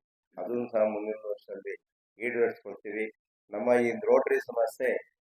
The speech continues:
ಇಷ್ಟೊಂದು ಅಭೂತವಾಗಿ ಬಹಳಷ್ಟು ಕಾರ್ಯಕ್ರಮಗಳನ್ನು ನಡೆಸ್ಕೊಂಡು ಹೋಗೋದಕ್ಕೆ ಮುಖ್ಯ ಕಾರಣಕರ್ತರು ನಮ್ಮ ನಾಗರಾಜ್ ಸರ್ ಅವರು. ಅವರ ಒಂದು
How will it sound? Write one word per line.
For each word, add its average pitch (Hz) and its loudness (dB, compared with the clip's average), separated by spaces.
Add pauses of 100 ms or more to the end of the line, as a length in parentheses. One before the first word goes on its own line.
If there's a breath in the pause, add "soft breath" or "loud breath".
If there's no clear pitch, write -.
(140)
ಇಷ್ಟೊಂದು 120 0
ಅಭೂತವಾಗಿ 120 4
ಬಹಳಷ್ಟು 117 0
ಕಾರ್ಯಕ್ರಮಗಳನ್ನು 113 4
ನಡೆಸ್ಕೊಂಡು 110 -4
ಹೋಗೋದಕ್ಕೆ 113 0 (480 soft breath)
ಮುಖ್ಯ 127 -4
ಕಾರಣಕರ್ತರು 117 4 (480)
ನಮ್ಮ 113 -4 (340)
ನಾಗರಾಜ್ 117 4
ಸರ್ 107 -2
ಅವರು. 104 -2 (400)
ಅವರ 120 4 (160)
ಒಂದು 117 2